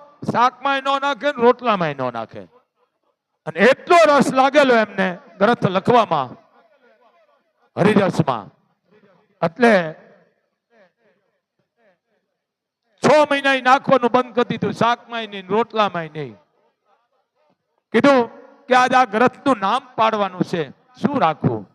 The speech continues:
કે, "હાંજે આપણે વાળું પાણી કરીને પછી નામ રાખી."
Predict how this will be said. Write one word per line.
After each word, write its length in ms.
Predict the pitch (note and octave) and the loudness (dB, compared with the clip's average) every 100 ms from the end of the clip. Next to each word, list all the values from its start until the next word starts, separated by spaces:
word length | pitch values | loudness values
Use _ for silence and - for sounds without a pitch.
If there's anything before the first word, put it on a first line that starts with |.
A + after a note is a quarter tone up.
| _ _ _ _ | _ _ _ _
કે, 80 | - | 0
"હાંજે 360 | F#3 G#3 A#3 G#3+ | 0 0 -4 -2
આપણે 280 | G#3 - G3 | -2 -2 -2
વાળું 340 | F3 G3+ A3+ | 0 0 0
પાણી 300 | G#3 F#3+ F#3 | 0 -2 -4
કરીને 320 | D3+ A3 G#3 - | -8 -8 -6 -4
પછી 280 | G#3 G3 F3 | -4 -4 -6
નામ 220 | C#3+ D3+ | -8 -2
રાખી." 480 | F#3+ G#3 - C3 | 0 0 -2 -12